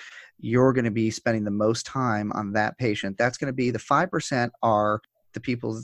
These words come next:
that are taking pictures to promote future events. These are the ones you want taking the pictures of. Or if there are, pe-,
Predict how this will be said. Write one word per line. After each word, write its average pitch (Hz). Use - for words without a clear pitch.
that 113
are 107
taking 110
pictures 151
to -
promote 110
future 139
events. 151
These 123
are 117
the 107
ones 107
you 101
want 92
taking 101
the 98
pictures 151
of. 175
Or 123
if 110
there 110
are, 107
pe-, -